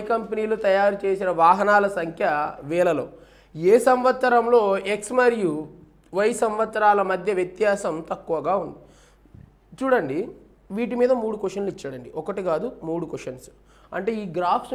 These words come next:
మీద ఎన్ని క్వశ్చన్లు వస్తున్నాయంటే, ప్రతి ఎగ్జామ్లో మూడు క్వశ్చన్లు వస్తున్నాయి, వాటిని మనం క్లియర్గా అబ్జర్వ్ చేసుకోవాలి. మరి ఏమంటున్నాడు చూడండి, ఇక్కడ ఏం చేస్తున్నాడు అంటే ఎక్స్ అనే రెండు, ఎక్స్ కామా వై అనే రెండు కంపెనీలు ఉన్నాయి. అవి ఏం చేస్తున్నాయి? వాహనాలు తయారు చేస్తున్నాయి. మరి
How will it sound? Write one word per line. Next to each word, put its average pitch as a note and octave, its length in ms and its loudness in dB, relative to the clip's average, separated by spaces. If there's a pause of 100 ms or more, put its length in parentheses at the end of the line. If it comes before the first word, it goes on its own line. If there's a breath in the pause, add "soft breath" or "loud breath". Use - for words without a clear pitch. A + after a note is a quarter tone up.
మీద A3+ 120 0
ఎన్ని G3 160 0
క్వశ్చన్లు G3+ 340 -2
వస్తున్నాయంటే, E3 500 -4 (180)
ప్రతి - 280 -6 (100)
ఎగ్జామ్లో G3 400 -2
మూడు F3 200 -4
క్వశ్చన్లు E3+ 360 -4
వస్తున్నాయి, D#3+ 420 -4 (380 loud breath)
వాటిని E3 300 -2
మనం D#3+ 280 -2
క్లియర్గా D#3+ 480 -2
అబ్జర్వ్ C#3 280 -10
చేసుకోవాలి. D3+ 420 -12 (360 soft breath)
మరి A3+ 240 6
ఏమంటున్నాడు B3 500 8
చూడండి, A#3 300 8 (1400 soft breath)
ఇక్కడ G#3+ 160 -2 (120)
ఏం B3+ 140 2
చేస్తున్నాడు B3+ 540 2
అంటే G#3 120 -2 (140)
ఎక్స్ G#3 240 -6
అనే B3+ 140 2 (120)
రెండు, A3 220 0 (100)
ఎక్స్ G#3 220 -6 (140)
కామా A#3 320 2
వై G#3 180 2
అనే A3+ 180 2
రెండు G3+ 220 0
కంపెనీలు F3+ 440 -2
ఉన్నాయి. B2 200 -10
అవి G3 200 0
ఏం B3 140 2
చేస్తున్నాయి? A#3+ 340 0 (120)
వాహనాలు B3 480 4
తయారు G3+ 260 4
చేస్తున్నాయి. D3 340 -8 (380 soft breath)
మరి A#3 120 6